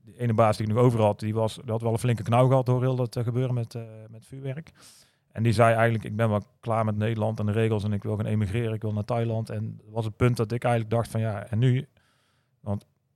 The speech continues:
ja, we zijn nog niet klaar met Magic en, eh, wat betekent dat voor mijn baan, hè? Dus ik heb hem eigenlijk de vraag gesteld van, "Joh,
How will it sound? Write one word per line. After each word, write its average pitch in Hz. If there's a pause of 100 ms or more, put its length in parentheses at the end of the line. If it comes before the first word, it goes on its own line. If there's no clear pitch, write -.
(600)
ja, -
we -
zijn 110
nog 104
niet 107
klaar 135
met 113
Magic 110
en, 110
eh, 110
wat 117
betekent 117
dat 107
voor 113
mijn 104
baan, 101
hè? 120
Dus 113
ik 110
heb 110
hem 117
eigenlijk 104
de 113
vraag 113
gesteld 113
van, 107
"Joh, 117